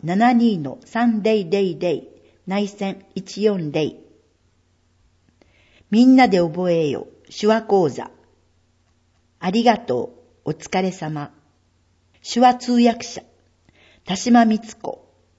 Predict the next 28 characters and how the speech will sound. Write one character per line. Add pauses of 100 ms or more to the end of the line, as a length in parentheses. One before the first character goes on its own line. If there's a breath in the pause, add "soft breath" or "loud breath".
(880)
あ
り
が
と
う。 (320)
左
手
の
甲
を
上
に
向
け、 (340 soft breath)
右
手
を
小
指
側
か
ら
垂
直
に
下
ろ
し、